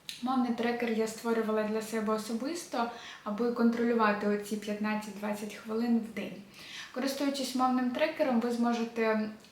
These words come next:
практикувати усі мовленнєві навички, а саме говоріння,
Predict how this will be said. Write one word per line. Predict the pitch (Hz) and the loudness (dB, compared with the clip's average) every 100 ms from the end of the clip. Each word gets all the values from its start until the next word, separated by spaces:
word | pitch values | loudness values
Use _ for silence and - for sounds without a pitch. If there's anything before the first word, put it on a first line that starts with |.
| 214 214 | -2 0
практикувати | 214 233 - 262 233 220 214 | 0 -2 -2 0 4 4 6
усі | 226 - 233 | 2 4 2
мовленнєві | 214 214 220 220 220 214 | 4 2 2 0 0 0
навички, | 226 320 320 269 - 220 | 0 0 0 -2 0 -2
а | |
саме | 214 214 208 202 | 0 -2 0 0
говоріння, | 202 285 339 339 294 | 0 0 2 2 2